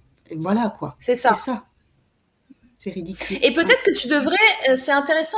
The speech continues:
Speaker 2: est-ce que tu as abordé cette, ce, cet axe-là avec ton conjoint ? De dire, bah, écoute, si tu me parles d'économie financière, sache qu'en fait, là,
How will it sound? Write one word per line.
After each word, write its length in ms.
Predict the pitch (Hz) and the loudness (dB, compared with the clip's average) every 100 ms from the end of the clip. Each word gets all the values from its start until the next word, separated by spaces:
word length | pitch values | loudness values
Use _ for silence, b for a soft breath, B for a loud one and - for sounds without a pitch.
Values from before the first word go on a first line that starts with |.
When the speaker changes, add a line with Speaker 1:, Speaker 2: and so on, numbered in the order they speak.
| 381 | -2
Speaker 2:
est-ce 120 | 294 | 0
que 140 | 427 427 | 0 4
tu 120 | 381 | 4
as 60 | 285 | 6
abordé 340 | 285 285 349 | 4 4 0
cette, 240 | 381 254 | -2 -6
ce, 680 | - - 262 247 247 220 214 B B | -6 0 4 4 6 4 0 B B
cet 320 | - 247 - 311 | 0 0 2 -2
axe-là 360 | 453 - 320 311 | 0 0 4 6
avec 200 | 277 262 | 6 2
ton 120 | 262 | -2
conjoint ? 460 | 254 247 240 226 220 - _ _ _ _ _ _ _ | 0 0 0 -2 -4 -12 _ _ _ _ _ _ _
De 120 | 240 277 | 0 2
dire, 180 | 359 453 | 4 6
bah, 60 | 285 - | 4 4
écoute, 500 | - 415 392 - - _ _ _ _ _ _ - | 2 4 4 0 -10 _ _ _ _ _ _ -6
si 120 | - 427 | 4 4
tu 100 | 427 | 6
me 120 | 392 370 | 0 4
parles 320 | 381 381 320 | 6 6 4
d'économie 520 | 294 - 320 302 285 | -4 -4 -2 0 0
financière, 880 | 269 254 233 220 - 494 392 - - _ _ _ _ | -2 -4 -4 -4 -4 -2 -2 -6 -18 _ _ _ _
sache 320 | - 359 349 - | 2 4 4 2
qu'en 180 | 269 | 0
fait, 300 | 262 392 453 | 2 0 0
là, 80 | 311 | 0